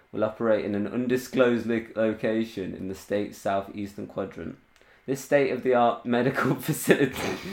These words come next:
will be staffed by highly trained law enforcement officials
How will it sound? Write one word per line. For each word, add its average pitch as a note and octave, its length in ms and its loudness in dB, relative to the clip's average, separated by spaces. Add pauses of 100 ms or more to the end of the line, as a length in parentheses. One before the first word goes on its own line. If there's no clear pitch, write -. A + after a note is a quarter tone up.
(240)
will C3+ 120 2
be C#3+ 180 6
staffed C3 420 6
by A#2 240 6
highly C#3 380 4
trained A#2+ 340 -2
law B2 200 2
enforcement G#2+ 520 -4
officials F#2+ 600 -6